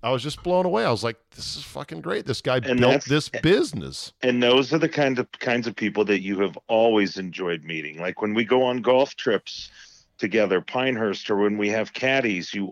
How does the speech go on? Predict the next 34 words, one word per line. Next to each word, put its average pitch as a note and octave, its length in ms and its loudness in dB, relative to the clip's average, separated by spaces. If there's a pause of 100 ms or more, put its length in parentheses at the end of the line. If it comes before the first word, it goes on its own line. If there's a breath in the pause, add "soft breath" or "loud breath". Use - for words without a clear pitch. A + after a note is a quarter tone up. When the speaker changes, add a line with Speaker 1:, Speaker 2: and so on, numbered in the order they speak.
(140)
Speaker 2:
always B2 580 4
seem A2 220 -8
to G#2 100 -8
find A2 340 -4
that, G2+ 140 -2 (240)
find A#2 220 -2
out G2+ 200 0
things G2+ 300 -4
about F#2+ 320 -4
people G#2 520 -6 (560)
that A2 140 0
otherwise G#2 580 2
wouldn't G2+ 240 0
be F#2 120 -2
known G#2+ 460 2
because G#2 420 -2
you G2+ 160 -2
ask G2 280 -4 (180)
questions. - 680 -4
And G2 180 -6
when G#2 180 -4
people A#2+ 300 0
find B2 460 -2 (400 loud breath)
that B2+ 140 2
you're A#2 140 0
genuinely B2+ 680 2
interested C3 640 -4
in F2+ 220 -4
them, F2 340 -6 (420 soft breath)
they A2 160 0
tend A2+ 280 -2
to G#2 100 4
open G#2+ 360 0
up, C3+ 280 0